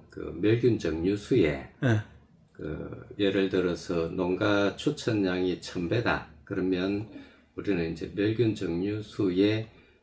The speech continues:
Speaker 1: 그 농약이 백 배량이 되게끔
Speaker 2: 음.
Speaker 1: 희석을 해서 그래서 그거를 이십사 시간 세이킹을 한 후에
Speaker 2: 아.
Speaker 1: 그 다음에 이제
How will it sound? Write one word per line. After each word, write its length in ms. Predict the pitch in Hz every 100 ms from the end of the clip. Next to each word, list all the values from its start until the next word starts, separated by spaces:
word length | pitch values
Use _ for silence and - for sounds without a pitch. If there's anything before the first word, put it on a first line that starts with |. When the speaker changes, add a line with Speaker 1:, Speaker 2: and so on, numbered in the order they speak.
| _
Speaker 1:
그 100 | -
농약이 680 | 85 95 113 131 104 85 87
백 240 | 113 127
배량이 500 | - 147 107 90 78
되게끔 500 | 76 78 78 76 -
Speaker 2:
음. 240 | 151 131 - -
Speaker 1:
희석을 400 | 92 - 82 71
해서 560 | 87 82 - 71 67 73 - _
그래서 320 | 110 92 -
그거를 600 | 92 90 120 110 110 110 - - -
이십사 580 | 113 123 139 127 - 135
시간 320 | 139 147 107
세이킹을 640 | 87 - 107 - 131 101 87
한 240 | 98 92
후에 520 | - 170 165 131 - -
Speaker 2:
아. 640 | 156 135 139 143 147 135 113
Speaker 1:
그 100 | 110
다음에 460 | 113 110 107 117 120
이제 640 | 92 80 82 80 76 76